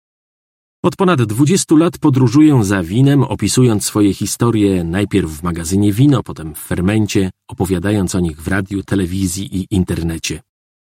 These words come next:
W ciągu tych dwóch dekad nauczyłem się, czym jest terroir, siedlisko, zespół cech typowych dla miejsca pochodzenia konkretnego wina,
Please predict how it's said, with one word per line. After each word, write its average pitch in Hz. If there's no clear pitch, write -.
W -
ciągu 202
tych 131
dwóch 127
dekad 175
nauczyłem 135
się, 135
czym 151
jest 104
terroir, 95
siedlisko, 98
zespół 104
cech -
typowych 127
dla 90
miejsca 101
pochodzenia 98
konkretnego 98
wina, 85